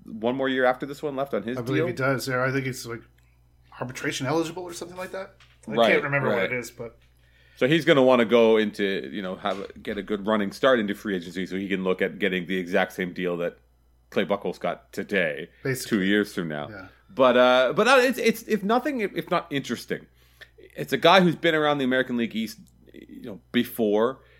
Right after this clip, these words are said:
Speaker 1: He was a different guy then, presumably, but,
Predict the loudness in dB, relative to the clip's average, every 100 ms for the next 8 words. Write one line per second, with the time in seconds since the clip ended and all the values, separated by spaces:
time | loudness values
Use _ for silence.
0 | _ _ -6 -4 -2 -4 -6 2 6 6
1 | 6 2 2 -4 -8 -12 -20 _ _ -16
2 | -4 -2 0 -4 2 2 2